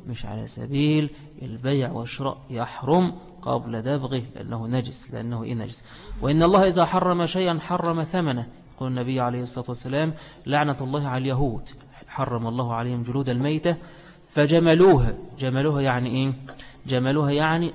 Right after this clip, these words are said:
أذابوه، أذابوه. "حرم الله"، يعني جلود الميتة، أو حرم الله الشحوم على اليهود، فجملوها أي أذابوها وباعوها.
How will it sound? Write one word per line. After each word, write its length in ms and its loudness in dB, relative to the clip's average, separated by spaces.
أذابوه، 460 4
أذابوه. 180 -2
"حرم 440 0
الله"، 540 0
يعني 300 -4
جلود 500 -2
الميتة، 540 -2
أو 260 -8
حرم 380 -4
الله 340 -4
الشحوم 600 -4
على 140 -6
اليهود، 460 2
فجملوها 960 4
أي 200 0
أذابوها 560 0
وباعوها. 840 4